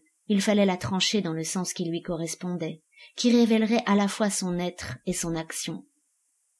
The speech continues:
Il allait tout avouer à Cyril et à Oswald, et leur proposer de continuer à leur donner toutes les informations que sa place éminemment privilégiée pourrait lui fournir.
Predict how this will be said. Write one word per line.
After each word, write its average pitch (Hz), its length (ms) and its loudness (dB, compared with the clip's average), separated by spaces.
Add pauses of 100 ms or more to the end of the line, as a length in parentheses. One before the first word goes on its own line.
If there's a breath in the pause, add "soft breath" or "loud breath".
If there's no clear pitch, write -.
(220)
Il 214 160 6
allait 190 220 6
tout 214 200 -4
avouer 196 320 2
à 180 80 0
Cyril 180 420 0
et 180 100 2
à 160 140 2
Oswald, 160 600 -4 (420 loud breath)
et 196 60 2
leur 208 160 6
proposer 226 400 2
de 208 100 2
continuer 208 500 2
à 202 60 2
leur 185 180 2
donner 185 280 0
toutes 196 200 -8
les 185 160 0
informations 175 680 -4
que 196 100 -4
sa 175 180 -4
place 175 320 -4
éminemment 160 440 -2
privilégiée 156 680 -4
pourrait 156 280 -8
lui 147 140 -6
fournir. - 540 -6